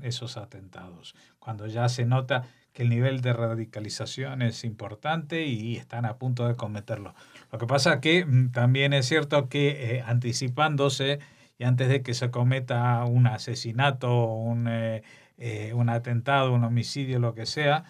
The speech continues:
pues, eh, las penas que pueden hacer recaer en, en estos acusados serán menores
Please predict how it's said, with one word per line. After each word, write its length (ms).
pues, 960
eh, 240
las 220
penas 460
que 120
pueden 600
hacer 300
recaer 600
en, 500
en 300
estos 500
acusados 800
serán 380
menores 720